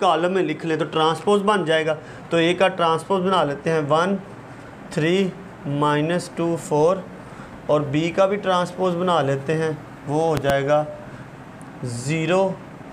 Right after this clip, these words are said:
minus three, seven and eight।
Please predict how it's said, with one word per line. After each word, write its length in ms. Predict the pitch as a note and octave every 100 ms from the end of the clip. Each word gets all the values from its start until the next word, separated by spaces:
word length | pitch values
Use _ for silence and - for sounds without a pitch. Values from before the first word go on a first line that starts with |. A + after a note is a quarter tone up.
| -
minus 720 | C#3 C#3+ C#3+ C#3+ C#3+ D3+ F#3 F#3+
three, 320 | - E3 F3+ F3+
seven 680 | - - D#3+ C#3 C#3 D#3 D#3
and 300 | C#3+ C#3+ E3 G3 - - - - - - - - - -
eight। 320 | C3+ B2+ -